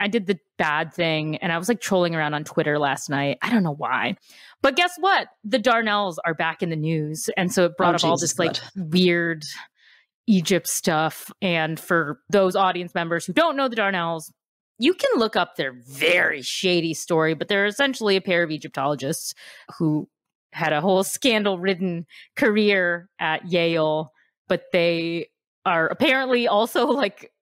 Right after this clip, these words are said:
Speaker 1: Instagram stars, which
Speaker 2: They
Speaker 1: question mark?
Speaker 2: dress like nineteen twenty colonialists. And, you know, I am a fan of various vintage fashions. Nineteen twenty style is gorgeous. I think the problem is that they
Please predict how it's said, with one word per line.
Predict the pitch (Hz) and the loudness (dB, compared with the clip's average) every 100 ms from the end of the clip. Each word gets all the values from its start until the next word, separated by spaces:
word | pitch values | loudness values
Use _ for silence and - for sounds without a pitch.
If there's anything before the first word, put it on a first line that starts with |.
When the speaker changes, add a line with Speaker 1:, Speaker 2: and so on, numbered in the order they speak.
| _ _ - | _ _ 0
Speaker 1:
Instagram | 226 - - 214 208 196 | 0 0 0 2 2 -2
stars, | 202 - - 196 214 320 466 554 605 - - - - - | -8 -10 -2 2 4 4 4 0 -2 -12 -20 -20 -20 -2
which | - 262 - - | 2 2 2 2
Speaker 2:
They | 254 | 2
Speaker 1:
question | 208 220 214 | 4 2 4
mark? | 247 | 4
Speaker 2:
dress | 381 - - 240 | 2 0 -2 0
like | 220 202 196 - - | 2 2 2 -2 -2
nineteen | 185 175 170 185 170 | 4 4 4 2 0
twenty | 170 160 160 156 | 0 0 0 -4
colonialists. | - 165 156 160 151 147 - - - - - - - _ | -4 -4 0 2 0 0 -2 -2 -2 -2 -2 -2 -6 _
And, | 202 196 | 2 4
you | |
know, | 220 220 214 - _ _ _ _ | 4 2 0 -8 _ _ _ _
I | - 175 175 175 - - | -2 2 2 0 -4 -6
am | 170 175 | 0 0
a | 170 | 0
fan | - 165 160 | 0 2 4
of | 160 | 2
various | - - 175 165 165 - | -2 -2 0 2 2 2
vintage | 170 160 165 | 2 0 -2
fashions. | - 202 185 226 208 | -2 -2 0 0 0
Nineteen | 156 156 156 | 0 -2 -2
twenty | 151 156 143 | -2 -4 -2
style | 160 - 156 156 | -2 -2 -2 -2
is | 160 | -4
gorgeous. | - 160 165 226 - - - - _ _ - | 0 2 2 2 0 -2 -10 -20 _ _ -6
I | |
think | 165 190 180 - | -2 0 0 -2
the | 170 | -8
problem | - - 180 185 170 | -6 -2 0 2 2
is | 214 247 | 2 2
that | - - | 0 2
they | 185 175 175 | 2 2 0